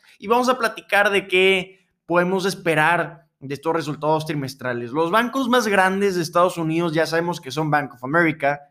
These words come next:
Citigroup, J P Morgan y Wells Fargo. Bueno, se espera que estos bancos reporten utilidades combinadas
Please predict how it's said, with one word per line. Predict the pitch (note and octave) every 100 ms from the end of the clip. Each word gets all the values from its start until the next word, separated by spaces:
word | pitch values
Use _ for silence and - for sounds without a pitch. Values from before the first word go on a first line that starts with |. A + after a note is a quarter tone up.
| _ -
Citigroup, | - D#3 D3+ C#3 F3+ F3+ - - _ _
J | C#3+ F3
P | F3+
Morgan | F3 G3 G3+ G#3 G#3 - -
y | C3+
Wells | C3 C#3 B2
Fargo. | G3 G3 C3 - _ _ _ _
Bueno, | C3+ C#3+ B2+ F2+ _ _ _ _ _
se | - E3
espera | D#3+ F#3 A3 G3 F#3+ - - _ _ _
que | - D#3 E3+
estos | E3 - G#3 F#3+
bancos | A3 G#3+ D#3+ D#3 D3+ - _ _ _ _ _ _ _
reporten | C3+ D3+ D#3 E3+ F3 G#3
utilidades | G#3 - F3+ D#3+ G3+ A#3
combinadas | - A#3+ A3 G#3 G3 F#3+ G3 -